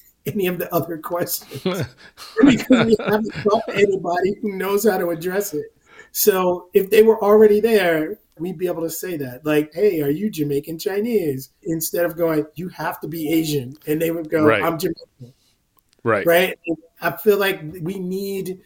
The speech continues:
Speaker 1: more people in the room when they're bringing this to the masses, and then it will probably look right.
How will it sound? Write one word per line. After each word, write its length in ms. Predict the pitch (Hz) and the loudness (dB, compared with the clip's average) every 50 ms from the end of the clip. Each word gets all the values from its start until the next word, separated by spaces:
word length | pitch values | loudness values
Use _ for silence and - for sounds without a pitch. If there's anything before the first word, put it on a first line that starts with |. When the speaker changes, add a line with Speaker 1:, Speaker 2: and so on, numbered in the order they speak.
| _ - | _ -4
Speaker 1:
more 320 | 147 160 175 190 190 185 | -2 0 0 0 -2 -2
people 320 | - 208 196 180 185 170 | -4 -8 -8 -6 -4 -4
in 60 | 170 160 | -2 0
the 60 | 156 | 0
room 280 | 147 151 156 165 165 156 | 0 0 0 2 2 2
when 80 | 151 147 | 2 2
they're 100 | 147 139 | 0 0
bringing 360 | 131 131 139 147 160 156 151 | -2 -2 -2 -2 0 0 -2
this 220 | 147 151 139 - - | -2 -2 -4 -4 -6
to 260 | - - 175 156 147 | -8 -4 0 0 0
the 80 | 139 131 | 0 0
masses, 600 | 127 127 135 143 147 - - 214 214 214 214 220 208 - | -4 -6 -8 -8 -6 0 4 6 6 4 4 -2 -4 0
and 240 | 160 160 156 160 160 | 0 0 0 0 0
then 160 | 170 175 170 | 0 2 2
it 120 | 165 160 | 0 0
will 100 | 160 160 156 | -2 -4 -4
probably 500 | 156 - 160 151 151 147 139 139 139 135 | -4 -8 -6 -4 -4 -4 -2 -2 -2 -2
look 200 | 135 143 135 - | -2 -4 -6 -6
right. 280 | 131 120 113 107 107 | -10 -14 -12 -14 -14